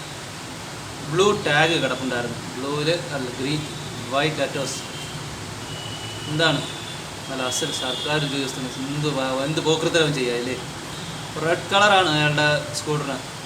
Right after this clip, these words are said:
കളർ. ഈ സമയത്ത് ചെയ്ത ഒരു നാല്, ഒരു നാല് മണിക്ക് മുൻപ് മൂന്ന് മണിക്കും ഇടയിൽ ആണ് ഈ സംഭവം നടക്കുന്നത്.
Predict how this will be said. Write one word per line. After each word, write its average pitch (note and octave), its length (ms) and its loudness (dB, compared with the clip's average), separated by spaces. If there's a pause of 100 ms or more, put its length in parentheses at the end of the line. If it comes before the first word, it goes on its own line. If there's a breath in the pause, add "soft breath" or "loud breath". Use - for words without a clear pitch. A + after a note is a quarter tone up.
(120)
കളർ. C3 160 -2 (1300)
ഈ E3+ 140 2
സമയത്ത് F3+ 540 4 (540)
ചെയ്ത E3+ 260 4 (1040)
ഒരു D#3+ 120 0
നാല്, F3 500 2 (1800)
ഒരു D#3 80 -4
നാല് F3 320 6
മണിക്ക് G3+ 320 2
മുൻപ് F#3+ 520 0 (360)
മൂന്ന് F3+ 220 0
മണിക്കും G3 420 0 (120)
ഇടയിൽ D#3 400 2 (360)
ആണ് D3+ 200 0
ഈ D#3 100 2
സംഭവം D3 420 0
നടക്കുന്നത്. B2+ 680 -4